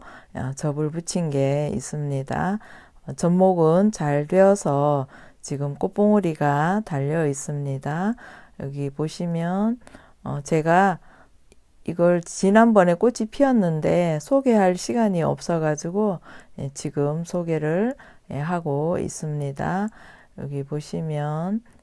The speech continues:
예, 꽃이 엄청나게 꽃봉오리가,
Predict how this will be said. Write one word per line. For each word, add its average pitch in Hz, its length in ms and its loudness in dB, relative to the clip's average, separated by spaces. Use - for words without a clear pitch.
예, 143 80 -10
꽃이 180 760 -6
엄청나게 160 1040 -2
꽃봉오리가, 170 920 -2